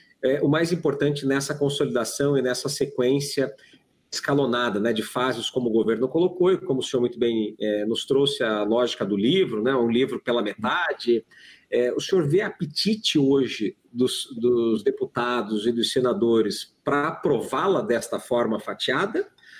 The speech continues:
O senhor tá sozinho nessa batalha de vamos aprovar só se for em conjunto ou não?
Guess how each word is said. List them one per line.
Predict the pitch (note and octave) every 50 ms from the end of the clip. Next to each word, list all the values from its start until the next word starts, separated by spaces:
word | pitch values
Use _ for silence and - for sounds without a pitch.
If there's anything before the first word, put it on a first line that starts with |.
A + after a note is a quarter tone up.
| - - - _ -
O | -
senhor | - - D#3 D3+
tá | D3 D#3+ D3
sozinho | - - C#3+ B2+ - - C#3 E3+ F3+ D#3
nessa | C#3 C3+ C3 - B2+
batalha | A2+ A2+ A2 - - B2+ B2+ C3 A#2+ A#2 G#2+
de | G2+ G2 A2 A2+ A2 G#2+ G#2 G#2
vamos | F#2+ A#2+ C3+ C3+ C3 C3
aprovar | - - A#2+ A2 G2 A#2+ A#2+ A#2+
só | - - B2
se | A2+ - -
for | - B2+
em | A2+ A2 -
conjunto | - G#2+ G#2 G2 A2 C3 E3+ G#3 A#3+ A3 - C#4 C4 A3 - _
ou | - E3+ D3+
não? | C#3+ C3 A2+ G#2 F#2+ -